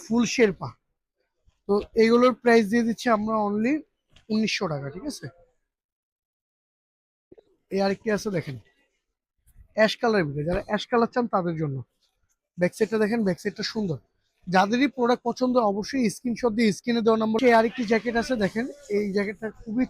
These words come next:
চমৎকার। যারা একটু মানে ডিপ অ্যাশ কালার পছন্দ করেন তাদের জন্য, এটা গুচির। আর এটার ফ্যাব্রিকটা কিন্তু একটু ডিফারেন্ট ফ্যাব্রিক। কাছ থেকে দেখে দেখেন খুব সুন্দর একটা লোগো দেওয়া আছে। আর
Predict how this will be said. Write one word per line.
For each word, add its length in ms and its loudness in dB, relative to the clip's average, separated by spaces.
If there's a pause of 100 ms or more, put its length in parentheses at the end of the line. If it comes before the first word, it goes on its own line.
চমৎকার। 460 0 (640)
যারা 220 6
একটু 140 -2 (160)
মানে 140 2 (120)
ডিপ 200 8
অ্যাশ 180 6
কালার 240 0
পছন্দ 240 -4 (100)
করেন 240 2
তাদের 260 0
জন্য, 140 -2 (100)
এটা 120 -2 (120)
গুচির। 320 0 (760)
আর 80 4 (160)
এটার 240 2
ফ্যাব্রিকটা 440 -2
কিন্তু 200 0
একটু 120 -4 (120)
ডিফারেন্ট 440 2
ফ্যাব্রিক। 320 -4 (560)
কাছ 120 0 (100)
থেকে 220 2
দেখে 240 -2
দেখেন 200 -4 (540)
খুব 100 -8 (100)
সুন্দর 220 2
একটা 180 0
লোগো 220 6
দেওয়া 120 2
আছে। 140 -2
আর 40 -2